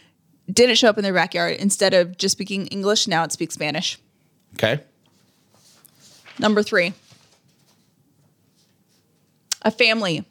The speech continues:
Speaker 1: is getting really creepy phone calls, death threats even. The caller knows what they're wearing and what they're doing at all times, and police can't figure anything out because when they look up the number, the numbers are coming from the family's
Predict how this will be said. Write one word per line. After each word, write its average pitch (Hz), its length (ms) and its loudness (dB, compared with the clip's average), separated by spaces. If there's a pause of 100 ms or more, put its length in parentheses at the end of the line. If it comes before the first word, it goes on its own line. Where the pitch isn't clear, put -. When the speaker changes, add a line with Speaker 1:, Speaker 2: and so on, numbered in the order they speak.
(380)
Speaker 1:
is 180 120 -8
getting 196 300 0
really 185 200 -4
creepy 196 300 -10
phone 185 260 -8
calls, 147 400 -4 (480)
death 202 260 -2
threats - 440 -10 (120)
even. - 340 -10 (1000)
The 196 80 4
caller 196 640 -2
knows 190 280 2
what 185 140 -6
they're 180 120 -4
wearing 175 380 -6
and 185 80 -6
what 170 120 -4
they're 175 120 -4
doing 175 280 -6
at 170 60 -4
all 165 180 0
times, 175 540 0
and 190 180 -6
police 185 580 -2 (460)
can't 190 220 -2
figure 214 260 -4
anything 233 380 -4
out 277 280 -4
because 196 300 -2
when 180 160 -4
they 175 120 0
look 208 400 0
up 294 260 0
the 285 80 4
number, 269 680 4 (680)
the 185 100 2
numbers 190 580 0
are 214 80 -6
coming 180 480 -4
from 170 400 -4
the 175 100 -8
family's 156 600 -6